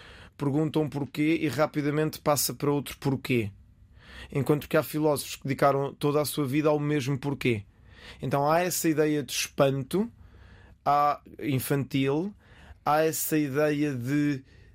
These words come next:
de estar desconfortável no mundo. A criança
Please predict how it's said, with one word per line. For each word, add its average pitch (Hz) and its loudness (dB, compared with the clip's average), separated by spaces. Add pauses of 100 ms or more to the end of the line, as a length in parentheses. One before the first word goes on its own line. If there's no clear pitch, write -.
(300)
de 123 -4
estar 160 4
desconfortável 147 0
no 143 2
mundo. 160 2
A 156 2
criança 151 0